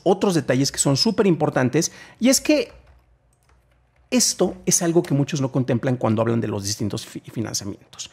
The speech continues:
Y, por ejemplo, se dice que se apoyan películas como, "Ay, es que siempre apoyan y le dan dinero a películas como una donde sale, eh, Eugenio Derbez". Tenemos, este es un artículo bastante, bastante a fondo,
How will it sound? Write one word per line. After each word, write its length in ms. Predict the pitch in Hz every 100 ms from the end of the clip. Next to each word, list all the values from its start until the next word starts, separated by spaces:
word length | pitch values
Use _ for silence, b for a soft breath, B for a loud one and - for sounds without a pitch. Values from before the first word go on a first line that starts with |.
| B B B B
Y, 100 | 190
por 140 | 233
ejemplo, 320 | 247 233 220 -
se 160 | 208
dice 220 | 226 262
que 80 | 202
se 60 | 185
apoyan 300 | 185 196 214
películas 440 | 156 156 160 147
como, 240 | - 127 156
"Ay, 240 | 226 170
es 80 | 175
que 80 | 220
siempre 280 | 233 233
apoyan 360 | 220 196 202 226
y 80 | 156
le 80 | 147
dan 160 | 160
dinero 280 | 185 165 165
a 60 | 175
películas 440 | 127 127 151 135
como 280 | - 107 117
una 160 | 180 127
donde 200 | 110 107
sale, 260 | 135 139 -
eh, 300 | 120 107 107
Eugenio 340 | 110 104 104
Derbez". 360 | 127 214 254 - B B B
Tenemos, 340 | 190 220 220
este 160 | 214 220
es 120 | -
un 80 | 208
artículo 340 | 190 196 190
bastante, 680 | 147 - 160 147 156 127 120
bastante 360 | 127 135 139 143
a 60 |
fondo, 360 | 220 208 226